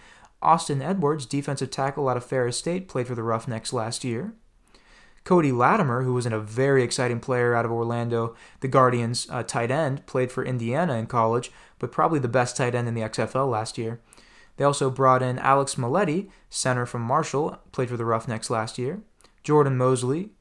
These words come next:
defensive back from Maryland, played for the Roughnecks last year. Marvin Pierre, linebacker from Kent State. Wyatt Ray, defensive end from Boston College.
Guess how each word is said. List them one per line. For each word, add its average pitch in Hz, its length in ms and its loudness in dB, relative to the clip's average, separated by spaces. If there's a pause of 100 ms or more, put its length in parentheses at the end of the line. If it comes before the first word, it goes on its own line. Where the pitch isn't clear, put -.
(140)
defensive 131 320 -2
back 127 200 0
from 117 220 -4
Maryland, 151 540 -2
played 123 180 -4
for 123 80 -8
the 117 100 -4
Roughnecks 113 400 -4
last 110 300 -6
year. 123 260 -8 (560)
Marvin 143 440 2
Pierre, 147 600 0
linebacker 127 640 2
from 117 200 -8
Kent 139 360 -6
State. 143 460 -4 (720)
Wyatt 135 400 4
Ray, 135 320 0
defensive 135 400 -2
end 135 160 -2
from 120 160 -6
Boston 127 460 0
College. 170 560 0